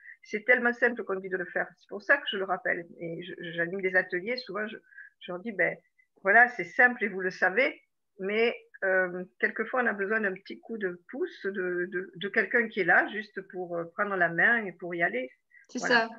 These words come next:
Speaker 2: Quelquefois, on a besoin d'un moteur qui va nous, nous
Speaker 1: Ouais.
Speaker 2: inciter à le faire. Et là, d'être justement tous ensemble, eh ben, c'est l'occasion,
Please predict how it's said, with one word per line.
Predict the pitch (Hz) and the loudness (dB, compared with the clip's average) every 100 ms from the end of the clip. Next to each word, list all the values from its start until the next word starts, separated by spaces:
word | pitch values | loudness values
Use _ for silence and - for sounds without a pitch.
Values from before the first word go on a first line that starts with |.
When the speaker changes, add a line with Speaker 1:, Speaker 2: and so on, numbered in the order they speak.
| - _ | -20 _
Speaker 2:
Quelquefois, | 202 208 208 240 | -4 -4 -2 0
on | |
a | 208 | 2
besoin | 214 220 | 2 4
d'un | 208 | 4
moteur | 214 214 240 247 247 | 4 6 6 4 0
qui | 220 | 0
va | 196 | 2
nous, | 202 185 175 165 160 | 2 0 -2 -4 -6
nous | |
Speaker 1:
Ouais. | - 220 220 | -8 -4 0
Speaker 2:
inciter | 240 254 220 226 | 2 0 2 4
à | 202 | 4
le | |
faire. | 202 240 285 220 | 2 4 4 4
Et | |
là, | 196 240 | 2 4
d'être | 214 190 | 4 2
justement | 220 214 190 | -2 -2 -2
tous | 190 247 | -4 -6
ensemble, | 226 208 226 240 320 - - _ | -4 -2 -2 -2 -2 -8 -20 _
eh | - | -8
ben, | 185 | -8
c'est | 185 | -2
l'occasion, | 214 220 214 185 180 240 302 | 2 2 2 -2 -4 -4 -4